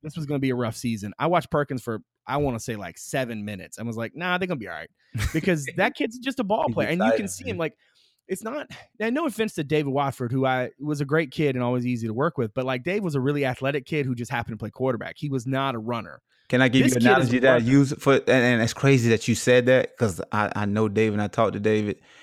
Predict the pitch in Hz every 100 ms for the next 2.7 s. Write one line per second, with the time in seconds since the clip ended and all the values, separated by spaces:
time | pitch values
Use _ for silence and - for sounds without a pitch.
0 | - 98 135 143 127 113 123 117 113 113
1 | 98 - 107 107 104 123 110 101 92 98
2 | 95 107 95 107 107 101